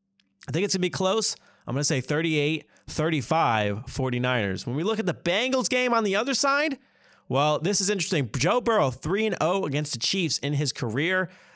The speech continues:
dominated over them this season, twenty-seven to twenty-four in December. So this is recent. And, um, really running for a touchdown, throwing for touchdowns, not making any mistakes.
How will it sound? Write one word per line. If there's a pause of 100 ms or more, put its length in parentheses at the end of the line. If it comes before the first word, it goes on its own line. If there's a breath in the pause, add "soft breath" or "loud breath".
(100)
dominated
over
them
this
season,
twenty-seven
to
twenty-four
in
December.
So
this
is
recent. (340 loud breath)
And,
um,
really
running
for
a
touchdown,
throwing
for
touchdowns, (240 loud breath)
not
making
any
mistakes.